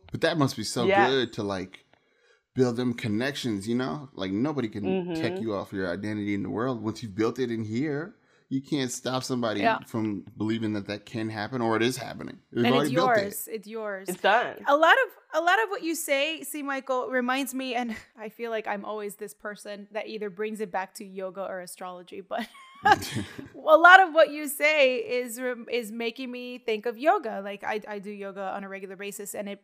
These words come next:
Speaker 3: it's like what you're talking about is embodiment and alignment, right? And that's what we're doing is you're, you're aligning yourself with your values, and you are making sure that you're hav-,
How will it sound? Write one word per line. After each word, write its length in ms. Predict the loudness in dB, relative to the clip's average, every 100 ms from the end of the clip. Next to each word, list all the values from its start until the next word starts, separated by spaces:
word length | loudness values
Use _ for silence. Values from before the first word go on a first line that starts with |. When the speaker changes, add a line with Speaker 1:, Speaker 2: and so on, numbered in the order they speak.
| _
Speaker 3:
it's 220 | -18 -8
like 140 | -8 -8
what 220 | -8 -6
you're 120 | -4
talking 360 | 0 0 0 -4
about 260 | -6 -4 -4
is 140 | -8 -10
embodiment 880 | -10 -2 -2 -2 -4 -4 -4 -6 -12 _ _ -6
and 160 | -2
alignment, 840 | 0 0 -2 -4 -8 -14 -18 -20 -20 _ _ _ _ _
right? 300 | 2 2 2
And 240 | -2 -6 0
that's 320 | 0 0 -4
what 180 | 0 0
we're 100 | 0
doing 380 | -2 0 0 -2
is 140 | -8
you're, 120 | -8 -8
you're 220 | -8 -6
aligning 360 | 0 0 0
yourself 280 | -2 -4 -6
with 100 | -6
your 100 | -8
values, 560 | -4 -2 -2 -4 -6 -8
and 300 | -10 -10 -12
you 180 | -10 -6
are 320 | -4 -4 -4
making 420 | -6 -8 -10 -10
sure 240 | -10 -8 -6
that 160 | -8
you're 160 | -8 -10
hav-, 220 | -8 -10